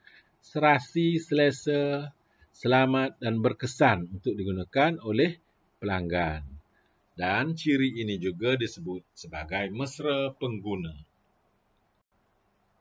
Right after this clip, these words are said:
Mesra pengguna. Okey, serasi itu macam mana? Ah, maknanya bila digunakan, produk ini tidak menyusahkan pelanggan.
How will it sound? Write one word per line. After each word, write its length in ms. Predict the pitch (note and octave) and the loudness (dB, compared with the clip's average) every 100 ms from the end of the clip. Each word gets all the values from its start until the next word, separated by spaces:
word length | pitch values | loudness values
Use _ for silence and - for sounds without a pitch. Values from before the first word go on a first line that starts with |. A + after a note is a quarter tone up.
| - | -16
Mesra 600 | F#2+ - A2+ B2+ E3+ G#3+ - _ A#2 | -16 -14 -2 0 0 -2 -12 _ -4
pengguna. 540 | G#2+ F#2+ F#2+ D#2+ D#2 D2 - _ _ _ _ _ | -2 2 0 0 -6 -10 -18 _ _ _ _ _
Okey, 120 | G#2+ | -4
serasi 560 | - D3 D#3+ D#3+ F3+ E3 | 2 4 4 2 0 2
itu 80 | E3+ | 2
macam 220 | D#3+ F#3 | 2 2
mana? 220 | F#3 C3+ C#3+ _ _ _ _ _ _ _ _ _ - | 2 0 -4 _ _ _ _ _ _ _ _ _ -12
Ah, 120 | A2+ | -10
maknanya 320 | A#2 A#2 B2 D3+ | -8 -4 -2 2
bila 400 | C#3+ D#3+ D#3 C3 | 6 8 8 8
digunakan, 1080 | C3 C3+ B2 G#2+ F#2 - B2 C#3 D3+ E3 F3 _ _ _ _ _ _ _ _ _ _ _ _ _ | 6 6 4 4 0 2 4 4 2 -2 -8 _ _ _ _ _ _ _ _ _ _ _ _ _
produk 380 | C#3+ C#3 C#3+ C#3 | 4 6 4 2
ini 240 | B2 C#3+ D3+ | -2 -2 0
tidak 320 | F3+ E3+ D#3 | 4 4 4
menyusahkan 800 | E3 F3 D#3+ D3+ - - B2+ B2 | 2 2 2 0 0 -2 -2 0
pelanggan. 560 | A#2+ A2 F#2+ F2 E2 | -2 -2 0 -2 -2